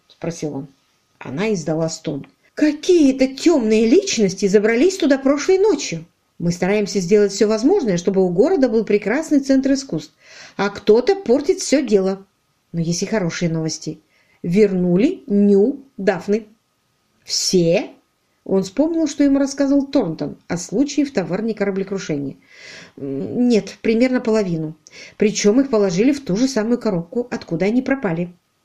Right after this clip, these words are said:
«Не давайте никому к ним притрагиваться. Возможно, там есть отпечатки пальцев». «Значит, у всех нас будут брать отпечатки пальцев?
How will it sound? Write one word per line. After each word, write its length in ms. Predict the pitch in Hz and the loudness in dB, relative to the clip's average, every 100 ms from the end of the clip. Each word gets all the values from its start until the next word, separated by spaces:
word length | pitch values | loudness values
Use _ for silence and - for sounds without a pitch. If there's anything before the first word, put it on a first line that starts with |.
| _ _ _ _ _ | _ _ _ _ _
«Не 240 | 180 190 | 0 2
давайте 500 | 175 175 165 240 254 | 2 0 0 -4 -2
никому 380 | 233 180 175 196 | -2 0 0 -2
к 80 | 208 | -2
ним 140 | 175 | -2
притрагиваться. 720 | 175 180 170 156 151 151 - - - - - | -2 -2 -2 -4 -6 -8 -12 -14 -18 -20 -2
Возможно, 520 | 196 190 202 208 208 | 0 2 2 2 0
там 200 | 208 202 | 0 0
есть 220 | 190 190 | 0 0
отпечатки 440 | 196 196 196 196 185 | -2 -2 -2 -2 -2
пальцев». 400 | 180 147 - - _ _ _ _ _ - - - | -4 -6 -8 -16 _ _ _ _ _ -20 -20 -10
«Значит, 480 | 156 196 262 254 233 | -2 2 2 2 0
у 40 | |
всех 340 | 202 - 277 269 | 0 2 2 0
нас 160 | 233 | -2
будут 280 | 180 254 247 | 0 2 2
брать 240 | 208 269 | 2 0
отпечатки 480 | 254 247 214 285 285 | 0 -2 0 0 0
пальцев? 600 | - 330 539 - 440 - | 0 0 0 0 -2 -6